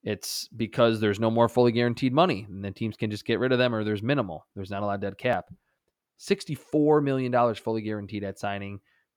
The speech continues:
twenty-four million dollars more than Trent Williams, who's at number two, just over forty million. Laremy Tunsil right at forty.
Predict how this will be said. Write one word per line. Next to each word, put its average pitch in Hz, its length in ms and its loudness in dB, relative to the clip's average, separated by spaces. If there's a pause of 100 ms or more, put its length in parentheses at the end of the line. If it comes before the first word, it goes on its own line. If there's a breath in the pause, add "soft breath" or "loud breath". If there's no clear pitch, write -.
(100)
twenty-four 147 1000 6
million 127 400 0
dollars 113 360 0
more 110 500 -2 (460)
than 104 140 -2
Trent 101 260 -6
Williams, 135 440 4
who's 113 140 -2
at 101 80 0
number 95 240 -8
two, 131 200 0
just 110 240 0
over 104 160 2
forty 123 260 2
million. 135 400 -2 (260 soft breath)
Laremy 104 260 -6
Tunsil 117 360 0
right 95 160 -2
at 113 160 4
forty. 135 480 2